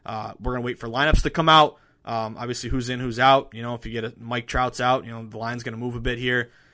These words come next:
Uh, we're also gonna look at umpires. They don't make a huge difference, but I wanna know if, you know, if I'm on a, a, a road dog and Joe West is, uh, he hates the home team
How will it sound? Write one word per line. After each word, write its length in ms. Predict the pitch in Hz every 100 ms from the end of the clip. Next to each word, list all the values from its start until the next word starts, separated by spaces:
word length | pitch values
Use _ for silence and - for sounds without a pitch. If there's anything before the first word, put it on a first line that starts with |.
| _
Uh, 180 | 113 113
we're 60 | 120
also 220 | 165 220
gonna 140 | 214
look 160 | 214 220
at 100 | 208
umpires. 640 | 165 175 190 190 208 - - _ _ -
They 80 | 170
don't 100 | 185
make 160 | 196
a 60 | 127
huge 260 | 160 175
difference, 400 | 202 202 214 202
but 260 | - 139 123
I 140 | 127 151
wanna 240 | 160 147
know 200 | 143 147
if, 180 | 123 - _ _ -
you 80 | 120
know, 80 |
if 120 | 117 139
I'm 200 | 139 139
on 160 | 127
a, 20 |
a, 540 | 123 120 117 117 113 -
a 80 | 123
road 300 | 127 147 139
dog 440 | 139 156 123 117 - _ _ _
and 240 | 117 120
Joe 200 | 117 139
West 380 | 131 143 156 -
is, 280 | 123 117 117
uh, 280 | 117 117 113
he 140 | 131 139
hates 200 | 139 -
the 100 | 127
home 220 | 147 151
team 340 | 123 117 117